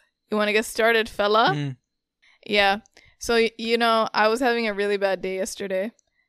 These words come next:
Speaker 1: It was just one of those days where, you know, everything was working against me. So, Mashun does this thing where, like, he'll stop doing everything that he's doing and he'll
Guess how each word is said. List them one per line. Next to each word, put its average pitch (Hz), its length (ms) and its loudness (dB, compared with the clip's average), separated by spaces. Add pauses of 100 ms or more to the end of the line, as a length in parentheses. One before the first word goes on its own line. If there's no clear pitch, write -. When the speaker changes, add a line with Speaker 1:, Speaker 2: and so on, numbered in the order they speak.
(160)
Speaker 1:
It 208 40 -4
was 202 140 -6
just 202 160 -6
one 208 140 0
of 202 80 0
those 208 200 -2
days 196 400 -2
where, 202 380 -2 (560)
you 202 120 -4
know, 202 140 0
everything 202 460 -2
was 202 260 -4
working 196 320 -6
against 202 400 -6
me. 202 240 -12 (460)
So, 196 400 -6 (840)
Mashun 254 360 0
does 247 160 8
this 208 180 -2
thing 196 320 -4
where, 190 160 -2
like, 180 420 -4 (1000)
he'll 202 220 -2
stop 190 520 -2
doing 202 380 -4
everything 196 460 -4
that 190 120 -4
he's 220 220 -10
doing 196 380 -10 (560)
and 202 160 -6
he'll 196 280 -4